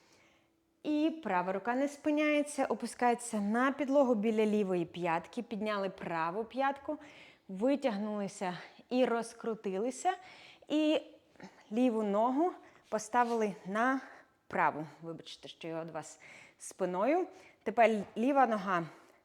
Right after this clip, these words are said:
буде на підлозі. Праву зігнули, підтягнули до себе,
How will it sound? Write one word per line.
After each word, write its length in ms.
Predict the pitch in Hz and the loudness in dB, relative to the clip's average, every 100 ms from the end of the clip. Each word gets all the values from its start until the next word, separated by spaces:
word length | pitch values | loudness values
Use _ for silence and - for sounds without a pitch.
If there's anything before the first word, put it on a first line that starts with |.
| - | -8
буде 260 | 175 208 | -4 -2
на 140 | 208 214 | 0 0
підлозі. 600 | 269 226 196 190 214 262 - - - _ | -2 2 4 4 0 -6 -8 -20 -20 _
Праву 440 | 226 240 202 190 165 - | 6 6 6 2 -4 -12
зігнули, 680 | 156 240 208 220 208 247 302 - - - - _ | -2 -2 0 0 0 -2 -4 -8 -20 -20 -20 _
підтягнули 600 | 233 202 247 233 254 247 | -8 -2 0 0 2 2
до 140 | 226 214 | 0 -2
себе, 520 | 208 160 165 254 370 | 0 0 2 4 2